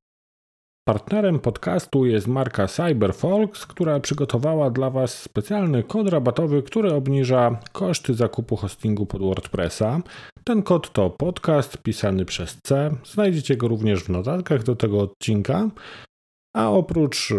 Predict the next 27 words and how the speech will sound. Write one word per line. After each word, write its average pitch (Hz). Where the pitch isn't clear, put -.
hostingu 175
i 98
domen 147
polecam 196
również 131
blog 113
Cyberfolks, 120
który 107
jest 101
doskonałą 139
kopalnią 110
wiedzy 107
nie 208
tylko 160
na 110
temat 98
WordPressa, 117
ale 196
na 131
różne 113
tematy 110
związane 95
z -
internetem 101
i 92
stronami 95
internetowymi. 90